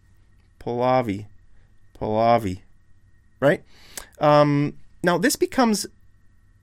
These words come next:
this becomes more noticeable when we have words that are a bit longer,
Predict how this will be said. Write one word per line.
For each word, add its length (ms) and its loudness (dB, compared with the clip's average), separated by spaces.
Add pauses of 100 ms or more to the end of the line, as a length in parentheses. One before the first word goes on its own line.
(160)
this 220 -8
becomes 320 -4
more 200 2
noticeable 680 0
when 180 -2
we 120 -2
have 160 -4
words 600 0
that 200 2
are 340 0 (640)
a 60 -2
bit 160 -2
longer, 520 -4